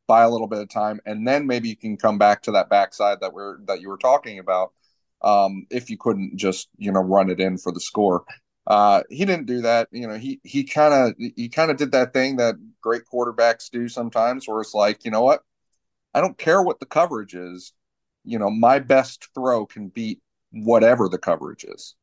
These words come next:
you know, and, and, and for Tua, his best throw is hurrying it up as much as humanly possible. And that's what he, that's what he tried to do. He tried to hurry it up, and he tried to,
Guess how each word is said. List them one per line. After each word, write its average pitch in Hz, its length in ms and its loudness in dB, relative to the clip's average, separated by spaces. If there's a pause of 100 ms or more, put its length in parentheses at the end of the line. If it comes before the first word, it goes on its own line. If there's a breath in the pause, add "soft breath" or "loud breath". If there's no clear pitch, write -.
(320)
you 107 140 2
know, 110 260 6
and, 107 420 0
and, 107 340 -4
and 110 240 -6
for 113 120 -6
Tua, 120 500 4
his 131 240 0
best - 500 -2
throw 104 480 0 (500)
is 104 200 -12
hurrying 127 480 0
it 98 120 -2
up 107 240 4
as 95 280 -4
much 110 240 -4
as 95 120 -16
humanly 92 420 -10
possible. - 560 -8 (800)
And 117 120 4
that's 123 200 4
what 120 120 2
he, 104 200 -2 (200)
that's 110 220 -4
what 107 100 -2
he 98 60 -4
tried 95 240 0
to - 60 -20
do. 92 160 -6 (340 soft breath)
He 120 80 -8
tried 123 220 2
to 104 80 -6
hurry 113 240 4
it 101 80 -2
up, 107 200 2
and 101 80 -6
he 98 60 -6
tried 101 320 -2
to, 95 260 -4